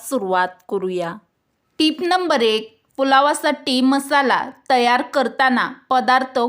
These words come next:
कोरडे भाजून मिक्सरवर दळून घ्यावे आणि हा मसाला पाण्यात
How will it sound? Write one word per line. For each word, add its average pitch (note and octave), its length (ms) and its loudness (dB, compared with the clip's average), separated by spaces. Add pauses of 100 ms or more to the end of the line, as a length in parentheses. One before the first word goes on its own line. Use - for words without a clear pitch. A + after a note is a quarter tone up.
(120)
कोरडे A#3+ 380 0
भाजून A3 480 -4 (340)
मिक्सरवर C4 680 0
दळून A#3+ 380 2 (120)
घ्यावे G#3 460 -2 (320)
आणि A#3+ 320 0
हा D4 240 0
मसाला C#4 540 2 (160)
पाण्यात A3+ 420 0